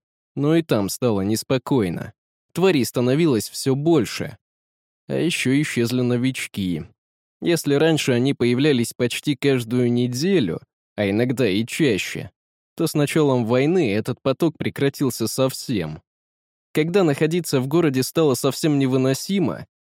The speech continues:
Прешбург пришлось покинуть. В сутках пути от него, в горах, был обустроен форт, где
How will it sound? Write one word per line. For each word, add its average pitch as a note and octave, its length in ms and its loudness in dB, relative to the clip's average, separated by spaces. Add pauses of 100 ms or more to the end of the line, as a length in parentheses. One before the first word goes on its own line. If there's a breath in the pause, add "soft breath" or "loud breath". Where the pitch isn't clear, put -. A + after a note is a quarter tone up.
(220)
Прешбург D3+ 540 0
пришлось C3+ 440 0
покинуть. A#2+ 800 -2 (420)
В - 60 -18
сутках G3 380 -2
пути D#3+ 360 0
от C3 140 2
него, C#3 540 0 (200)
в A2 160 -6
горах, C3+ 520 0 (320)
был F3 220 2
обустроен C3+ 600 2
форт, E3 400 2
где A2+ 300 -4